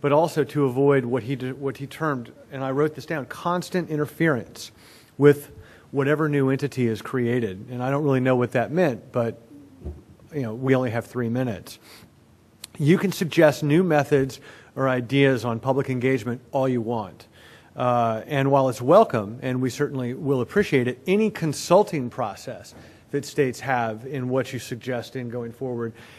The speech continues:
is going to remain at best the half a loaf, or really, I would suggest, a quarter of a loaf that what Nevada had and what they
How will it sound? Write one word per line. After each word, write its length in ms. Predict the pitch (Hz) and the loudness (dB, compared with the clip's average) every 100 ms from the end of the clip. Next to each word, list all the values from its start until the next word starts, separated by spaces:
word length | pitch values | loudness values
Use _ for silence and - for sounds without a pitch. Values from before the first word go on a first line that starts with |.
| - | -4
is 160 | 135 | -2
going 260 | 135 156 165 | 2 4 4
to 60 | 139 | 2
remain 480 | 139 139 135 131 135 | 0 2 2 0 -4
at 260 | 127 120 - | -6 -8 -4
best 480 | 190 175 - - - - - _ | 0 0 -2 -12 -20 -20 -20 _
the 200 | 120 131 | 0 0
half 360 | 117 156 160 160 | 2 2 2 2
a 20 | |
loaf, 360 | 143 135 127 135 | 2 2 0 0
or 280 | 123 123 | 0 0
really, 380 | 113 131 123 117 | 0 0 0 -2
I 160 | 113 120 | -2 -6
would 120 | 117 | -6
suggest, 420 | 135 120 123 - | -8 -8 -8 -8
a 40 | 117 | -12
quarter 420 | - 165 151 123 | -2 2 4 4
of 80 | 113 | 0
a 60 | |
loaf 340 | 113 107 110 - | -2 -2 -4 -6
that 120 | 117 | -6
what 180 | 120 101 | -6 -6
Nevada 380 | 117 131 143 127 | -2 0 0 0
had 300 | 107 104 117 | -4 -6 -6
and 180 | 113 | -6
what 200 | 113 117 | -6 -8
they 280 | 123 113 117 | -6 -6 -6